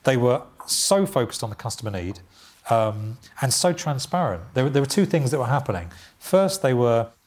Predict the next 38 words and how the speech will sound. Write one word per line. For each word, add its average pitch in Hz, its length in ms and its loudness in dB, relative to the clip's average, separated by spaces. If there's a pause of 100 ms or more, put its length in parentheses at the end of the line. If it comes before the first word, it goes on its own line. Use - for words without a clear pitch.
listening 151 320 0
to - 60 -8
their 123 100 0
customers 113 520 -6 (380)
and 110 260 -2
building 127 320 2
them, 110 280 -4 (420)
um, 101 380 0
features 131 340 -2
they 117 80 2
wanted, 104 340 -2 (500)
which, 139 280 -2
you 180 80 0
know, 151 160 0
I, 175 240 -2
I've 160 120 2
never 202 220 2
come 180 160 -4
across 127 200 0
a 110 40 0
bank 117 180 0
that 110 60 -4
would 107 100 -2
do 107 120 0
that, 82 220 -4
ever. 98 240 -2 (400)
You 135 80 2
know, 120 80 4
they 135 100 6
would 135 120 2
simply, 131 540 0 (380)
um, 120 300 2
broadcast 135 680 0
products. - 580 -4
That's - 160 0
what 117 120 -4
banks 110 240 -2
do. 82 260 -4